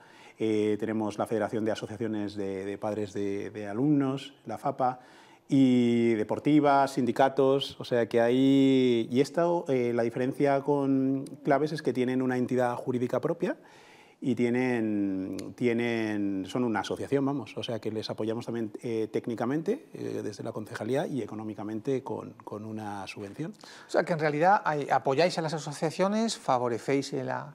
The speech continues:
Speaker 2: asociacionismo
Speaker 1: Eso es.
Speaker 2: en el ayuntamiento y tene-, establecéis dinámicas participativas.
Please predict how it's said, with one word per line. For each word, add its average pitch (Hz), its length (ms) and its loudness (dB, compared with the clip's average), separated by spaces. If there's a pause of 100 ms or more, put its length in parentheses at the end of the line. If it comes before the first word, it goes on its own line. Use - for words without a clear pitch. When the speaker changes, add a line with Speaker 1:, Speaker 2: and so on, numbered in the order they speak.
(160)
Speaker 2:
asociacionismo 180 920 -2 (160)
Speaker 1:
Eso 131 260 -2
es. 165 140 -2
Speaker 2:
en 143 100 -4
el 139 80 0
ayuntamiento 147 720 -2
y 127 540 -4
tene-, 131 360 -6
establecéis 139 420 -4
dinámicas 147 380 -4
participativas. 120 760 -6